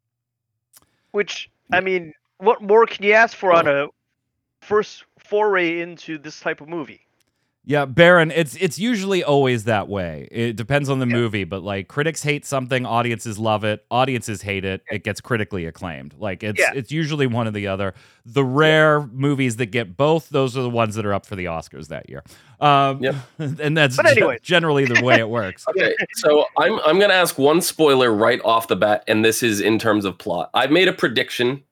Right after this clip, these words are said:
Speaker 3: Okay.
Speaker 2: a couple weeks ago on here, and I want you to tell me if I was right or not.
Speaker 3: Okay.
Speaker 2: 'Cause I, I don't care if I, you know, if this ruins the plot of the movie. I, I,
Speaker 1: <laughs>
Speaker 2: I had made a guess that it was a possibility that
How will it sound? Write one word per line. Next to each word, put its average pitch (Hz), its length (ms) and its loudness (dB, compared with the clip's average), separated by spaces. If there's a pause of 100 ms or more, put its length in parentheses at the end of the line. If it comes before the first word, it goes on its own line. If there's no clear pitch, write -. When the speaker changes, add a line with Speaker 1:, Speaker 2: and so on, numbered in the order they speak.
(140)
Speaker 3:
Okay. 104 240 -2 (160)
Speaker 2:
a 156 60 -16
couple 127 260 0
weeks 123 300 0
ago 90 280 2
on 90 220 2
here, 92 320 -2 (420)
and 110 120 2
I - 20 4
want 123 340 4
you 120 140 0
to 113 80 -6
tell 107 220 2
me 110 120 4
if 120 120 0
I 135 80 4
was 160 160 0
right 170 180 2
or 95 80 0
not. 78 220 -6 (100)
Speaker 3:
Okay. 226 140 0
Speaker 2:
'Cause 104 100 -4
I, 101 280 4 (120)
I 113 100 4
don't 135 300 2
care 117 260 4
if 113 140 0
I, 110 400 4
you 101 160 2
know, 98 260 0
if 95 120 -10
this 101 160 -2
ruins 101 400 2
the 104 80 -2
plot 92 240 2
of 80 40 -6
the 85 60 -8
movie. 82 260 -6 (440)
I, 127 340 4
I, 123 380 2 (160)
Speaker 1:
<laughs> 120 80 0
Speaker 2:
I 123 40 0
had 135 160 0
made 151 200 2
a 165 40 -2
guess 139 420 0
that 117 280 -2 (100)
it 117 140 0
was 117 160 2
a 117 120 0
possibility 123 840 0 (380)
that 113 240 2